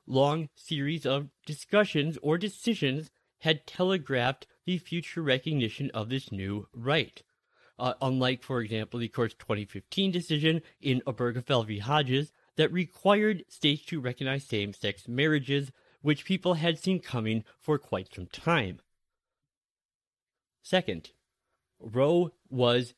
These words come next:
extraordinarily sweeping in its implications. Roe did not merely invalidate the statute challenged in the case.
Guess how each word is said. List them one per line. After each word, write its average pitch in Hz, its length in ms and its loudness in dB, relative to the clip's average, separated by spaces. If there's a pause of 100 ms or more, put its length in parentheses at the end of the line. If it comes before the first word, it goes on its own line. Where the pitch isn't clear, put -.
(160)
extraordinarily 127 1600 2
sweeping 104 520 -4
in 104 140 -6
its 104 180 -6
implications. 90 800 -10 (760)
Roe 165 340 4
did 170 200 -2
not 131 480 2 (120)
merely 160 540 0
invalidate 131 840 0 (280)
the 135 160 -2
statute 160 760 -2
challenged 143 560 -2
in 107 180 -4
the 107 80 -4
case. - 480 -2